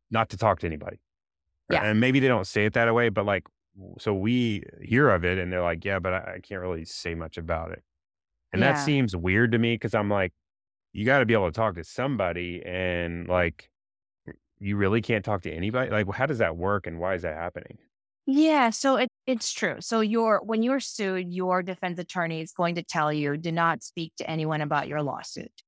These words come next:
Speaker 2: And the reason why they say that is because anything about your lawsuit that you're discussing with a non-lawyer, it's discoverable, right?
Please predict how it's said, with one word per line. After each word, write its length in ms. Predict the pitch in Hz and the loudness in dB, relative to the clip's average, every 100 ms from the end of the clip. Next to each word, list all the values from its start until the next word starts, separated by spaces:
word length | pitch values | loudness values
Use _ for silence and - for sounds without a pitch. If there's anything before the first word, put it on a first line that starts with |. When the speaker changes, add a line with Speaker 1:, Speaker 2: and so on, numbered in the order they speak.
| _ - | _ -2
Speaker 2:
And 220 | 185 180 | 0 2
the 120 | 196 | 2
reason 400 | 208 247 262 247 | 4 2 4 4
why 220 | 208 185 | 6 4
they 140 | 175 170 | 2 -2
say 300 | - 175 165 | -2 -2 0
that 220 | 156 147 | 0 -2
is 140 | 160 | -6
because 460 | - 160 - 165 - - | -8 -8 -2 -4 -4 -2
anything 680 | 220 254 233 233 214 214 220 _ _ | 2 2 2 0 2 -2 -6 _ _
about 220 | 185 190 | -2 0
your 120 | 180 202 | 2 0
lawsuit 560 | 170 170 - 170 156 | 0 -2 -4 -6 -6
that 100 | 113 | -8
you're 160 | 131 175 | -6 -4
discussing 640 | 175 - - 160 - 160 | -6 -6 -2 -2 -2 -8
with 140 | 156 160 | -6 -4
a 40 | |
non-lawyer, 840 | 156 156 156 151 147 165 226 294 339 _ _ _ _ _ - | 0 2 2 0 0 2 4 2 -2 _ _ _ _ _ 0
it's 160 | 202 | 0
discoverable, 840 | 185 196 - 170 151 143 - - 208 | 0 -6 0 0 0 -4 -6 -12 -10
right? 300 | - 170 175 | 0 2 2